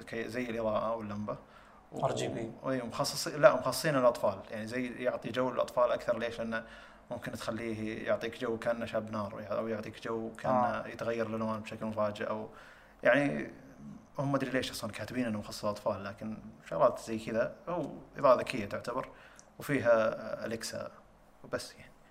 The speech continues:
Speaker 1: ف-، شيء الملفت الانتباه اللي سووه نفس، آه، جوجل، جوجل سووا حق أوامر صوتية وجهاز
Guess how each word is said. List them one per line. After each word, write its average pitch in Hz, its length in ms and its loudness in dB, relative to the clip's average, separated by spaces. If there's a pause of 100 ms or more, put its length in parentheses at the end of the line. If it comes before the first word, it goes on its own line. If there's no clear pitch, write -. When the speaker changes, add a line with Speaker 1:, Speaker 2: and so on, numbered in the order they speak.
(160)
Speaker 1:
ف-، 120 280 -2 (1400)
شيء 147 260 4
الملفت 139 420 0
الانتباه 131 520 6
اللي 117 200 -4
سووه 139 360 2
نفس، 139 360 0
آه، 117 260 0 (300)
جوجل، 113 300 0
جوجل 113 280 -6
سووا 120 340 0
حق 117 180 -4
أوامر 117 240 2
صوتية 110 600 -4
وجهاز 104 520 -6